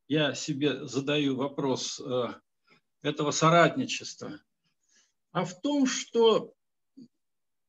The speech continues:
каждый из нас взял на себя миссию, миссию человека, человека, который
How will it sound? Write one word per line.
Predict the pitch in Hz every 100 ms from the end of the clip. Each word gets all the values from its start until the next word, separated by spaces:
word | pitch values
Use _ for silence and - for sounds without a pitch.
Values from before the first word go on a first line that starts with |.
| _ _ _ _ _ _ _
каждый | 226 262 220 208 190
из | 180 180
нас | 175 165 127
взял | 117 247 247 196 - _
на | - 156
себя | 170 196 185 220 254 214 139
миссию, | 160 190 240 - 190 190 165 135 - _ _ _ _ _ _ _ _ _ _ _ _ _
миссию | 143 202 226 - 214 196 165 - _ _
человека, | - 185 202 202 202 185 170 151 127 - _ _ _ _ _ _ _ _ _ _ _ _ _ _ _ _ _ _ _ _ _
человека, | - 165 170 180 233 226 170
который | 170 160 208 202 190 -